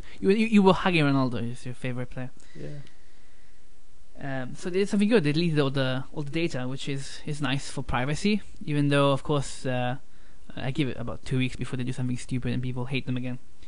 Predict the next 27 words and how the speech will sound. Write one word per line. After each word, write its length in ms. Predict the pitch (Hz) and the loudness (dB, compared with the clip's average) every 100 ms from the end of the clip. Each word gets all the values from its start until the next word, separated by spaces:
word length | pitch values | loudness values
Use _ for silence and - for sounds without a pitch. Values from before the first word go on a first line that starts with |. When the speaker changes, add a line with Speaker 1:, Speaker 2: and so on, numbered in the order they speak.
| - | 0
Speaker 1:
even 220 | 208 180 | 4 6
though 120 | 160 | 8
most 200 | 143 139 | 6 6
people 260 | 147 131 123 | 2 2 0
are 80 | - | 0
on 140 | 123 | -2
it. 220 | 113 - - - - - - - - - - - - - - - - - - - - - - - - - - - | -2 -4 -6 -6 -6 -4 -4 -6 -6 -6 -6 -6 -6 -6 -4 -4 -4 -4 -4 -4 -4 -4 -4 -4 -4 -4 -4 -4
Right, 180 | 185 - | -4 -2
uh, 260 | 196 196 180 - - - - - - - - - - - - - - - - - - - - - - | -2 0 -2 -6 -6 -6 -6 -6 -6 -6 -6 -6 -6 -6 -6 -6 -6 -6 -6 -6 -6 -6 -6 -6 -6
yes, 220 | - 151 - | -4 -4 -4
let's 120 | 151 | -4
talk 100 | 185 | -2
about 160 | 165 147 | -2 -2
this 160 | 147 | -4
next. 340 | 135 143 - - - | -4 -4 -6 -6 0
Um, 520 | 160 160 156 165 - - - - - - | 2 2 0 -4 -4 -6 -6 -6 -4 0
have 120 | 190 | 4
you 100 | 220 | 6
heard 120 | 302 | 6
of 160 | 220 156 | 4 6
Google 240 | 202 180 | 6 6
Books, 500 | 156 165 - - - - - - - - | 4 2 0 -6 -6 -6 -4 -4 -6 -4
uh, 300 | 123 104 - 139 | -4 -4 -4 -4
Salman? 260 | - 117 143 - - - - - - - - - | -4 -4 -4 -4 -6 -6 -6 -6 -6 -6 -6 -4
Speaker 2:
Is 200 | - 139 | -2 0
it 180 | 135 123 | 0 0
like 560 | 135 135 131 123 - | 2 2 2 -2 -6